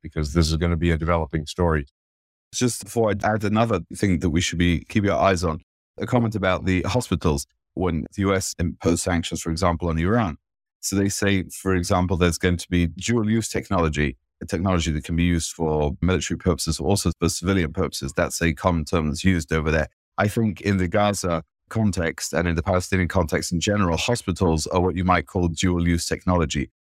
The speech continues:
Speaker 2: Yes, they actually do treat patients over there, fix broken legs and remove, uh, tonsils and what have you,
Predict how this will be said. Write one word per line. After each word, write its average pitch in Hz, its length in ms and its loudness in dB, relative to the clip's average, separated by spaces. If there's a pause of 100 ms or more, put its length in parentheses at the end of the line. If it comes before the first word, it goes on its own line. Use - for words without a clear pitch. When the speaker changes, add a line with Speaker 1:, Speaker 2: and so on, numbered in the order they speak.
(100)
Speaker 2:
Yes, 104 300 0
they 92 100 -2
actually 95 340 0
do 92 220 4
treat 90 300 -2
patients 87 540 -2
over 73 200 0
there, 69 280 2
fix - 220 -4
broken 82 320 0
legs 85 400 0
and 80 180 0
remove, 82 460 2
uh, 80 180 2
tonsils 78 560 0
and 73 240 -4
what 76 200 2
have 69 120 -4
you, 78 160 2